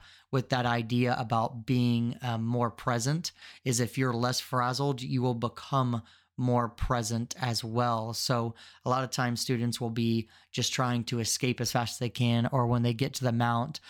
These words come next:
they just go for the submission as fast as possible. It seems like as movement is just happening all over the place.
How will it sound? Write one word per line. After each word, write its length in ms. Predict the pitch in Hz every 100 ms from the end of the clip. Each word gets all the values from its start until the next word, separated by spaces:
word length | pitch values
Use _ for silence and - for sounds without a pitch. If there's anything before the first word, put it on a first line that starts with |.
| - -
they 100 | 123
just 220 | 113 107
go 220 | - 120 113
for 200 | - 117
the 80 |
submission 460 | 110 117 117 113 120
as 120 | 113
fast 360 | - 117 113 120
as 80 | -
possible. 640 | - 156 - 127 120 117 139
It 140 | 131
seems 360 | - 139 131 123
like 180 | 123
as 200 | 123 110
movement 520 | 113 123 131 117 117 123
is 140 | 107
just 200 | 110 -
happening 460 | 123 113 113 113 110
all 240 | 123 113
over 160 | 113 104
the 120 | 107
place. 500 | - 120 104 101 -